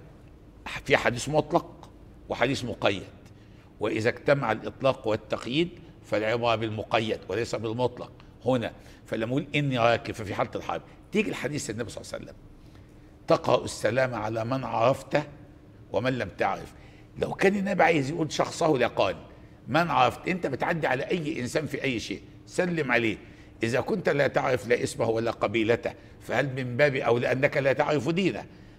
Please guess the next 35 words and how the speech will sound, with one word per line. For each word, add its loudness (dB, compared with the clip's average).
مر 2
أحد 0
الناس 0
على 2
سيدنا -4
عبد -6
الله 0
بن -8
عباس، 2
قال: 2
"السلام 0
عليك 0
يا 2
ابن -6
عباس"، -2
فقال: -2
"وعليك -2
السلام 0
ورحمة -2
الله". 0
قال -10
له: -12
"إنه 4
مجوسي". 4
قال: 0
"أوليس 0
في -6
رحمة -2
الله -2
يعيش؟" -2
فإفشاء 2
السلام 4
حتى 0
في -8
الحديث، -2